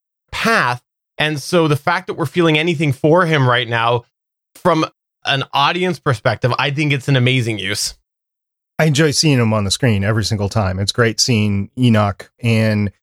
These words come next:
Speaker 2: seeing his character development go forward, and, uh, the fact that he is acting as a bartender. Of course, he's had a couple of decades of experience. Now, I had a question going into this that I think I solved on my second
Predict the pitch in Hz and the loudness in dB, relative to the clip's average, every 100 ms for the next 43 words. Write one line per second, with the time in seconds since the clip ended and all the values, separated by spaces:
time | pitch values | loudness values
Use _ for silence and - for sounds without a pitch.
0 | _ _ _ - 185 196 160 117 139 147 | _ _ _ -2 2 4 2 2 2 2
1 | 120 - _ 151 139 - 123 117 117 117 | -2 -6 _ -2 0 -2 -2 2 2 2
2 | 123 120 123 117 - 107 104 107 107 104 | -2 0 0 0 0 2 2 2 0 -4
3 | _ _ _ 107 104 101 101 98 98 _ | _ _ _ 0 2 0 0 -2 -4 _
4 | _ 113 113 110 110 127 113 - 113 113 | _ -8 -2 -2 0 0 0 -2 -2 0
5 | 151 170 156 107 - _ 113 98 120 104 | 4 4 4 0 -6 _ -4 0 0 0
6 | 113 113 107 113 107 117 110 104 - 131 | 0 0 0 0 0 0 0 -2 -4 -4
7 | 113 104 113 98 87 _ 151 107 95 107 | -4 0 0 0 -6 _ -2 0 0 0
8 | 113 104 98 101 - 113 101 - 151 110 | 0 -2 -2 -4 -2 0 0 0 0 -2
9 | _ _ - 202 247 - 202 175 - 156 | _ _ -4 0 0 -2 0 0 -2 -2
10 | 135 131 120 123 123 117 - 120 117 175 | 2 2 2 2 2 0 2 2 2 0
11 | 165 117 - 117 107 107 101 - 120 120 | 0 0 2 2 0 -2 -2 0 -2 -2
12 | 101 | -6